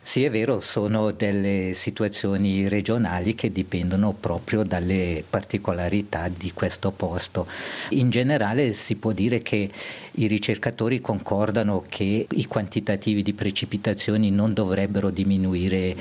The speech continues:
in futuro, anche col riscaldamento climatico, però è sicuro che cambierà la distribuzione di queste precipitazioni, perciò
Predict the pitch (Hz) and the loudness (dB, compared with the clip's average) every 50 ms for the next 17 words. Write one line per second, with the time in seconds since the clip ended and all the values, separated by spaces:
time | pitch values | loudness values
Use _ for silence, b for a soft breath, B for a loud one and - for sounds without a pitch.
0 | B B B B B - 104 95 98 - 107 95 - - 87 92 95 95 95 90 | B B B B B 0 0 0 0 0 0 0 0 0 0 2 2 2 2 2
1 | 95 98 - - 92 - - 98 92 90 92 - - 101 92 85 95 95 98 95 | 0 0 0 -2 -4 -2 0 0 0 0 0 0 0 0 0 2 4 4 4 2
2 | - - 101 - - 120 127 110 87 87 87 - - 98 - 117 117 B B B | 2 0 -2 0 2 0 2 2 0 -2 -2 -2 -4 -2 -2 -2 -2 B B B
3 | B B B - 110 104 101 113 131 - 143 123 110 - - 127 123 - - 104 | B B B -2 0 2 2 2 2 0 0 -2 -2 0 0 -2 -2 -2 0 0
4 | 98 98 117 127 - - 110 101 - - 107 104 98 104 104 101 90 90 98 104 | 2 2 0 0 0 -2 -4 -4 -2 -2 -2 0 0 0 0 0 0 0 0 2
5 | 101 101 90 87 98 98 - - 92 90 85 95 95 - - 117 110 113 104 98 | 2 0 0 0 -2 -2 -2 -4 -2 0 0 0 0 0 0 0 2 2 2 2
6 | 92 - 90 - - - 101 - - 101 101 - - 101 - - - - 104 98 | 2 0 -2 -2 -2 -2 -2 -2 -2 -4 -2 -2 -2 -2 -2 -2 -2 -2 -4 -2
7 | - 104 98 - - - 90 90 90 90 90 - 117 117 - - - - 98 104 | 0 -2 -2 0 -2 -2 0 0 0 -2 0 0 0 0 0 -2 0 0 2 0
8 | 127 | 0